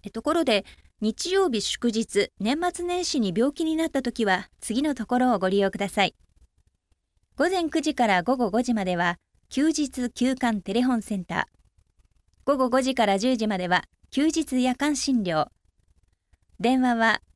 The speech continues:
いずれも三二零八の二二二二番です。また、健康案内ひまわりは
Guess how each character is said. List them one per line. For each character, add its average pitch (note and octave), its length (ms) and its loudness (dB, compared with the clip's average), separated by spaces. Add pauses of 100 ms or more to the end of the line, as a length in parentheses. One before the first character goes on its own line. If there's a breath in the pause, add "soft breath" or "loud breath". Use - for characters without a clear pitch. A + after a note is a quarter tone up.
(140)
い G#3 60 -4
ず A3+ 140 -2
れ A3 80 0
も G3+ 240 -2 (260 soft breath)
三 B3+ 240 2
二 A3+ 160 2
零 G#3+ 140 2
八 G#3+ 260 -4
の F#3+ 300 0
二 D#4+ 300 0
二 C4+ 260 0
二 A#3 200 2
二 A#3+ 200 2
番 F3 180 -6
で E3 120 -2
す。 - 180 -14 (840)
ま A3 120 -2
た、 G#3+ 220 2 (280 soft breath)
健 D4 140 2
康 E4+ 300 0
案 D4+ 120 0
内 G3 160 0
ひ G#3+ 160 -4
ま C4+ 100 2
わ B3 140 0
り F#3 100 -2
は E3 220 -2